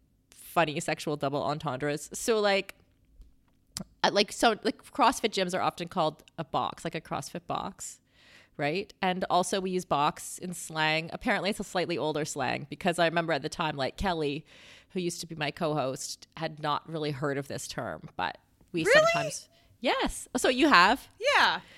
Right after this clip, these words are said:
Speaker 1: You've heard, like, vaginas referred to as boxes?
Speaker 2: Right. I've heard
Speaker 1: Okay.
Speaker 2: that.
Speaker 1: Okay, so that's, it's, like, magical to me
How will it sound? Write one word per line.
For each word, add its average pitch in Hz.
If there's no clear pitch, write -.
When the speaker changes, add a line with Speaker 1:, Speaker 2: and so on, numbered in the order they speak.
Speaker 1:
You've 226
heard, 233
like, 220
vaginas 185
referred 165
to 170
as 151
boxes? 175
Speaker 2:
Right. 254
I've 349
heard 262
Speaker 1:
Okay. 180
Speaker 2:
that. -
Speaker 1:
Okay, -
so 254
that's, 240
it's, 254
like, 247
magical 220
to -
me 175